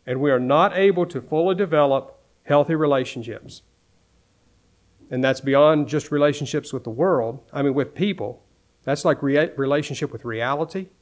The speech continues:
relationship with other people, relationship with God. It breaks down our capacity to have relationship, proper relationships.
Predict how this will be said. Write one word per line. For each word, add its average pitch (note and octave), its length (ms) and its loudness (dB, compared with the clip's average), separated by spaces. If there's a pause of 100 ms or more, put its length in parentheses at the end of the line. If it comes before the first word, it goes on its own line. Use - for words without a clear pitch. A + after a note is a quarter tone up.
(640)
relationship C#3 840 -4 (180)
with C3 260 -6 (220)
other C3+ 200 -2
people, F#3 520 -6 (120)
relationship B2+ 560 -6
with A2 120 -18
God. E3 400 -2 (680)
It A2+ 100 -12
breaks C#3+ 300 0
down D3 180 0
our C3 100 -2
capacity C3 760 -6 (840)
to - 80 -8
have B2 220 -4
relationship, B2+ 640 -6 (720)
proper D3 320 2
relationships. D3 840 -4